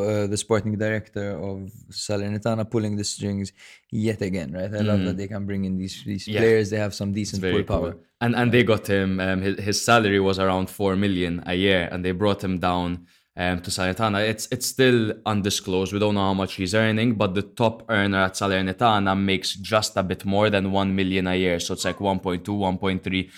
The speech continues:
Speaker 2: So he's probably somewhere in that region, no? I would
Speaker 1: Yeah,
Speaker 2: guess.
Speaker 1: probably.
Speaker 2: Massive pay
Speaker 1: Po-,
Speaker 2: cut.
Speaker 1: possibly less. Yes, massive
Speaker 2: Massive
Speaker 1: pay
Speaker 2: pay
Speaker 1: cut, but
Speaker 2: cut.
Speaker 1: he's playing at the top level, right? And he's a
Speaker 2: Exactly.
Speaker 1: starter in Serie A for a team that's mid-table, which is
Speaker 2: Exactly.
Speaker 1: decent, yeah.
Speaker 2: He should have gone, in my opinion,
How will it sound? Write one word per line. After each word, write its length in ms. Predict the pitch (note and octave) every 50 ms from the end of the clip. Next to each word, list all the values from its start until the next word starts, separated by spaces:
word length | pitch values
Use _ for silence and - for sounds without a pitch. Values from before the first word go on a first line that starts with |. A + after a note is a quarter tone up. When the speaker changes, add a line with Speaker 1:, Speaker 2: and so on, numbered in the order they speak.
| - -
Speaker 2:
So 160 | - - A2+
he's 120 | A#2 A2+ A2+
probably 300 | - C3 B2 G2+ G2 G2
somewhere 380 | - - G#2 F#2+ G2 G2 G2
in 100 | F#2+ F#2
that 180 | F#2 F#2+ F#2+ - G2+
region, 400 | G2 F#2 F#2 E2 E2+ E2+ E2 F2+
no? 240 | G2 G2+ G2+ G2 - -
I 100 | - F2
would 140 | E2+ E2+ D#2+
Speaker 1:
Yeah, 60 | D#2+
Speaker 2:
guess. 280 | E2 E2 E2+ G2 F#2 F#2+
Speaker 1:
probably. 560 | F#2 - C3+ C3 A#2 G2 E2+ E2+ F2+ F2 F#2 F2+ F2 E2 E2+ E2+
Speaker 2:
Massive 400 | A2+ D3+ D3 - G#2 F#2 - -
pay 160 | A#2 A#2+ A2+ G#2+ -
Speaker 1:
Po-, 80 | -
Speaker 2:
cut. 160 | A2+ C3+ -
Speaker 1:
possibly 420 | - C3+ B2+ A#2+ - G2 G2 G#2+ G2
less. 200 | G2+ F#2 G2+ A2
Yes, 220 | C3 D3+ E3 C#3+ -
massive 220 | F#3+ F#3+ F3 D#3
Speaker 2:
Massive 120 | B2+ -
Speaker 1:
pay 80 | - D#3
Speaker 2:
pay 60 | E3
Speaker 1:
cut, 160 | D#3+ F#3+ F#3+ D#3+
but 60 | E3+
Speaker 2:
cut. 40 | E3
Speaker 1:
he's 100 | D3+ D3
playing 260 | - D#3 D#3 D3+ D3+
at 60 | D3+ C#3
the 80 | C#3
top 240 | C#3 - C#3 C#3 -
level, 260 | D3+ C#3+ G#2+ D2 C2
right? 220 | F2 G2+ A#2+ C3 B2 - - - _ _ -
And 240 | - G#2+ G#2+ G#2+ A2
he's 140 | A2 A2 A2
a 60 | A2
Speaker 2:
Exactly. 20 | A2
Speaker 1:
starter 480 | - - D#3 D#3 D3 C#3+ C#3+ D#3+ D#3+
in 140 | D3+ B2+ A2
Serie 280 | A2 - B2+ A2+ G#2+ G#2+
A 180 | A2+ B2+ C#3 C#3+
for 120 | - C3 A#2
a 40 | A2+
team 160 | - D3+ D#3
that's 160 | D3 C#3+ -
mid-table, 480 | D#3+ D#3 D3+ D#3 D#3+ B2 - - - E2+
which 100 | F2 G#2
is 60 | A2+ A#2+
Speaker 2:
Exactly. 500 | A2+ A2+ C#3 C#3 - G#2+ G#2+ F#2 F2+ F#2
Speaker 1:
decent, 180 | A#2 A2+ A2
yeah. 440 | - _ _ _ _ _ - - F#3
Speaker 2:
He 80 | F#3+ D#3
should 240 | - - G#3 G3 C#3
have 180 | A2 F#2 G#2
gone, 480 | A2 F3 E3 A2+ F#2 F#2+ G2 G2+ G2+ - _ _ _ _
in 120 | - A2 G#2+
my 140 | G2 F#2 F#2+
opinion, 680 | F#2+ - - D3+ B2+ F#2 F2 F2+ G2 A#2+ B2 A2+ -